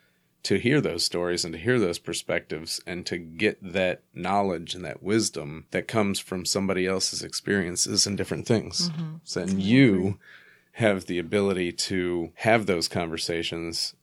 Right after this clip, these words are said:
Speaker 1: and pull that information out.
Speaker 2: Mm-hmm.
Speaker 1: And now we just get to record it and let everybody,
Speaker 2: Yeah.
Speaker 1: let everybody in on the little secret.
Speaker 2: Yeah. And the other secret is, I think that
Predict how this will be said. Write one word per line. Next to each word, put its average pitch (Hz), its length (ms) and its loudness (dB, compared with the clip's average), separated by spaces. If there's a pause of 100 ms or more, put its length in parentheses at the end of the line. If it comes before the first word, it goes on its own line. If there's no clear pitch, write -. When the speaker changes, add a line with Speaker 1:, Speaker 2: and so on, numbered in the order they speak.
Speaker 1:
and 90 160 -8
pull 110 280 6
that 90 320 0 (160)
information 92 640 -6
out. 90 560 -2
Speaker 2:
Mm-hmm. 160 420 -4 (400)
Speaker 1:
And 90 800 -2
now 90 360 -6
we 90 80 -6
just - 240 -8
get - 160 -8
to - 80 -14
record - 440 -6
it - 140 -6 (100)
and 82 420 -10 (420)
let 92 280 0
everybody, 87 640 -2 (480)
Speaker 2:
Yeah. 180 260 -10 (260)
Speaker 1:
let 101 120 4
everybody 95 440 -2
in 87 120 -6
on 85 140 -8
the 85 60 -10
little 82 300 -12
secret. - 720 -10 (260)
Speaker 2:
Yeah. 165 300 -4 (240)
And 165 100 2
the 165 80 4
other 165 200 4
secret 156 420 0
is, 160 160 0
I 160 80 0
think 165 320 -4
that 151 260 2